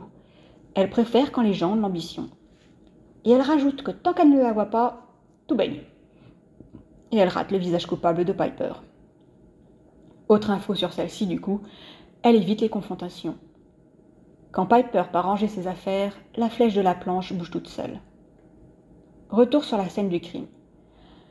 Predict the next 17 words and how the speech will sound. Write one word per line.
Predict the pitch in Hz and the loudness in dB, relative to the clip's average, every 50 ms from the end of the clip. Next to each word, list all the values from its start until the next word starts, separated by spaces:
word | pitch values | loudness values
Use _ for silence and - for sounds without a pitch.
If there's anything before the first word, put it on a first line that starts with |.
| _ - - - - - - - | _ -20 -20 -20 -20 -18 -8 -2
L'inspecteur | 190 240 269 269 - 330 320 - - 302 285 254 - - | 0 0 2 2 2 0 0 4 4 4 4 4 0 -2
Andy | - 262 262 214 190 | 0 2 2 2 2
Trudeau | - - - 233 226 220 240 226 | 0 -4 -2 -2 0 2 4 2
arrive, | 185 175 175 175 151 170 180 - - - - - - _ - - | 2 2 0 -2 -2 -4 -4 -6 -10 -20 -20 -20 -20 _ -4 -2
avouant | 247 240 240 269 269 285 | 0 0 0 2 2 2
à | 262 - | 2 2
son | - - 190 | 0 -4 -4
collègue, | 180 - 170 175 190 214 226 220 226 - - - - | -2 0 2 2 4 2 2 0 -4 -8 -14 -20 -16
Daryl | - 165 170 180 175 180 170 | -12 -10 -8 -8 -6 -6 -4
Morris, | 185 185 190 214 233 226 - - - - - - - - - - - - - - - | -2 -2 0 0 0 -2 -2 -12 -20 -20 -20 -20 -20 -20 -20 -20 -20 -20 -20 -12 -2
qu'il | - 247 | -2 0
faisait | 240 - 294 262 262 294 | 2 4 2 4 6 4
le | 285 277 277 | 4 4 2
tour | - 302 277 214 | 2 0 2 2
des | 202 | 2
boutiques | 185 190 233 - - 233 - - | 2 0 -2 0 0 -2 0 0
occultes | 226 233 - 247 254 285 - - | -2 0 2 0 0 -2 -2 -8